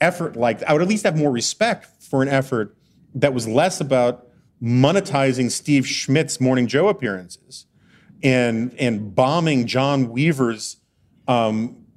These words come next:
Messiah complex, uh, and actually trying to influence the party through a debate and through arguments and by putting forward candidates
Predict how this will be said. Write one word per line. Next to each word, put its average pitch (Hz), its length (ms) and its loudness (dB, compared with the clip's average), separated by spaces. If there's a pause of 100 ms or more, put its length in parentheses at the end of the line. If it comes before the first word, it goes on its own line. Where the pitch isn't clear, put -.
(340)
Messiah 160 460 2
complex, 95 680 -8 (420)
uh, 120 500 2
and 131 120 0
actually 165 640 0
trying 170 680 0
to 139 400 2
influence 165 520 -2
the 139 100 -2
party 156 380 0
through 131 260 0
a 120 40 0
debate 139 360 0
and 127 100 -14
through 131 140 -8
arguments 131 500 0
and 110 80 -12
by 110 180 -2 (340)
putting 151 280 0
forward 139 280 0
candidates 139 580 -2